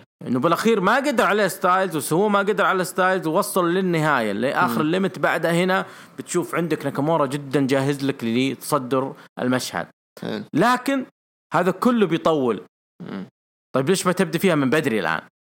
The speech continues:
Speaker 1: في ماني ذا بانك ويصير ناكامورا مع اللقب. هذا اللي جاء في بالي لما تذكرت س-، كيف تعاملوا مع Triple إتش وشون مايكل.
Speaker 2: حلو.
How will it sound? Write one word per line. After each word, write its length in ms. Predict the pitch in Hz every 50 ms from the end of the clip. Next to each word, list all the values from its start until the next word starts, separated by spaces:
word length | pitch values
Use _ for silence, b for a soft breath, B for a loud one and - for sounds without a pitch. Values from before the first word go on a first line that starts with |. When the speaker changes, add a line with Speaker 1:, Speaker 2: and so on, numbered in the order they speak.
| _ _ _ _ _ _ _ _ -
Speaker 1:
في 100 | 120 120
ماني 240 | 143 165 170 160
ذا 100 | 139 139
بانك 340 | 135 120 143 151 151 - -
ويصير 340 | 123 113 - - - 147 127
ناكامورا 420 | 127 127 123 135 123 131 127 117
مع 200 | 98 92 82 82
اللقب. 300 | 80 78 73 - - - - - - - _ _ _ 147
هذا 200 | 196 220 196 196
اللي 340 | 175 175 170 170 156 - - - - -
جاء 220 | 135 135 160 151
في 120 | 123 127
بالي 240 | 120 117 151 151 143
لما 160 | 135 131 131
تذكرت 560 | 123 - - 139 - _ - 151 147 - - 139
س-، 260 | 127 - - - -
كيف 220 | - 175 160 -
تعاملوا 420 | - - 123 113 156 156 147 143 135
مع 140 | 135 120
Triple 280 | 123 - 143 139 131 143
إتش 100 | 143 143 -
وشون 160 | - 127 104
مايكل. 340 | 98 92 90 95 - - - - _ _ _ _ _ _ _ _ _ _ _ _ _ _ _ _ _ _ _ _ _ - -
Speaker 2:
حلو. 200 | - 135 185 180